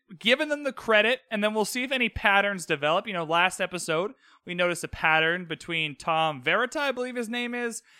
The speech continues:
and Chris Van Dusen, and which episodes they were writing and directing. So we'll just, we'll throw the names out there and see if they,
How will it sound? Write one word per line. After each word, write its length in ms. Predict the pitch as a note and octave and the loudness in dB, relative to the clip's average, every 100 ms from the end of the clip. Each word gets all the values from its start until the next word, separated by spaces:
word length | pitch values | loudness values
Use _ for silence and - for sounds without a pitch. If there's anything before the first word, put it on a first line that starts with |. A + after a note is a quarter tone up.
| - - | -20 0
and 240 | E3 E3+ | 4 4
Chris 280 | - G#3 E3 | 2 -4 0
Van 180 | E3+ D#3+ | 0 0
Dusen, 460 | A3+ C#4+ - C4 | -2 -4 -2 -2
and 120 | G#3+ E3+ | -2 -4
which 160 | E3 | -4
episodes 380 | F3 D#3+ F3 D3+ | -6 -6 -6 -4
they 120 | C#3 | -2
were 120 | C3 | -2
writing 480 | E3+ B3 B3+ B3 A#3+ | 2 4 4 2 -4
and 100 | G3+ | -6
directing. 440 | D#3 F3+ A3 A#3+ A3+ | -6 -2 -2 -4 -8
So 140 | D#4 | -6
we'll 100 | F#4+ | -6
just, 220 | G#4+ - | -6 -6
we'll 100 | D4 | -6
throw 240 | - D#4+ F4 | -2 0 0
the 80 | |
names 280 | F4 D4+ C4 | -2 -4 0
out 220 | G#3+ G3 | 0 0
there 160 | F#3+ F#3 | 0 -2
and 100 | F3+ | -2
see 140 | - | -4
if 100 | F#3 | -4
they, 260 | F3+ E3+ D3+ | 0 0 -2